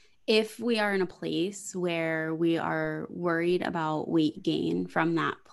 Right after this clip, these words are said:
from th-, for that purpose, right? Of like, "Well, I want to, you know, eat more food and be intuitive with my exercise, but I'm afraid that if I don't do cardio for two hours a day, every single day of the week, and I don't pay attention to every single thing that I put in my mouth,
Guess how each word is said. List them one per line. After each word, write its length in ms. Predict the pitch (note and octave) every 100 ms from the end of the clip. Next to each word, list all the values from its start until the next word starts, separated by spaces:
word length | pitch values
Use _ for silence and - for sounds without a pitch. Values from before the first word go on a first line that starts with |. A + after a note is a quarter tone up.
| - _
from 200 | - E3+ E3+
th-, 100 | -
for 140 | - F3+
that 240 | D3+ -
purpose, 580 | - D3+ G3 A3+ A#3+ -
right? 240 | E3+ F3+
Of 160 | - E3
like, 300 | D3+ D3+ - - - -
"Well, 380 | F3+ E3+ E3 E3
I 140 | E3+ E3
want 340 | E3 F3 -
to, 160 | - E3+
you 300 | D#3+ D#3 E3
know, 140 | D#3+
eat 160 | - E3
more 140 | D#3+
food 180 | D#3+ E3
and 80 | D#3+
be 80 | D3+
intuitive 400 | D3+ - D#3 D3
with 100 | -
my 160 | C#3+ -
exercise, 600 | A3+ - F#3 E3 D#3 D#3+
but 220 | E3+ D#3 - - -
I'm 200 | F3 D#3+ -
afraid 540 | - - C4 A3+ F3+
that 160 | E3 -
if 140 | D#3+ -
I 120 | E3
don't 400 | D#3 - G3+ G3
do 120 | F3+
cardio 480 | E3 E3+ E3 D#3+ D3+
for 120 | D3+
two 240 | D#3+ - E3
hours 300 | D3+ D#3+ D#3+
a 60 |
day, 220 | D3+ D3 C#3+
every 240 | D#3+ D3+
single 300 | D#3 D3+ D3+
day 200 | D#3 D3+
of 100 | D3+
the 100 | D#3+
week, 220 | D3+ D3+ D#3+
and 120 | D3+
I 100 | C#3+
don't 360 | D3+ E3+ D#3+
pay 160 | - D3
attention 380 | D3 D#3 D#3 D3+
to 120 | -
every 140 | D3
single 280 | D3 D3 C#3
thing 200 | C#3+ D#3
that 100 | C#3+
I 80 | C3
put 140 | -
in 60 | -
my 120 | -
mouth, 460 | - A#3 G3+ F#3